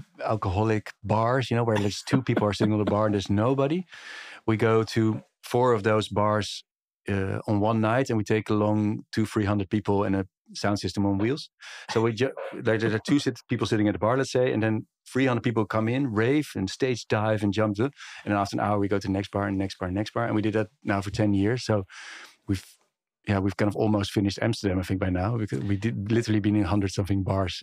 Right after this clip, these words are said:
Speaker 2: And
Speaker 1: It's pretty insane. I remember
Speaker 2: Yeah.
Speaker 1: myself hanging upside down in a bus. Uh, how that happened, I don't know, but
Speaker 2: Yeah,
Speaker 1: you
Speaker 2: yeah.
Speaker 1: were responsible for that.
Speaker 2: Yeah, it's super f-, it's a lot of fun, and it's for free, and we kind of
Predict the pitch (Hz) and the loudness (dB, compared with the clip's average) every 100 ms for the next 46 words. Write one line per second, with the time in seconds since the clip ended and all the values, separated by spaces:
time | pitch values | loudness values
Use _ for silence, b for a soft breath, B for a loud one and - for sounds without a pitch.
0 | - 95 95 - 147 143 139 120 117 - | -4 -2 -2 -2 0 2 2 0 -2 0
1 | 117 107 107 117 120 123 123 - - 123 | 0 2 2 2 2 2 2 0 0 0
2 | 117 117 120 120 113 113 - 120 120 117 | 0 0 2 0 0 -2 0 0 2 2
3 | 117 117 107 104 113 - - - - 110 | 2 2 2 0 -2 -4 -10 -10 -4 0
4 | 104 104 92 - 120 127 131 117 123 123 | 0 0 0 0 0 2 2 0 0 2
5 | 117 117 117 123 117 123 127 135 151 135 | 2 2 2 2 2 2 4 4 4 2
6 | 131 135 123 117 123 127 127 156 156 147 | 2 0 2 2 2 2 2 4 2 2
7 | 202 151 - - 147 165 160 151 147 143 | 2 0 0 -2 2 2 4 4 4 4
8 | 143 135 131 - 151 - 117 120 120 120 | 6 4 2 2 -2 2 2 4 2 2
9 | - 110 120 135 117 117 127 - 120 | 2 0 0 0 2 2 0 0 -2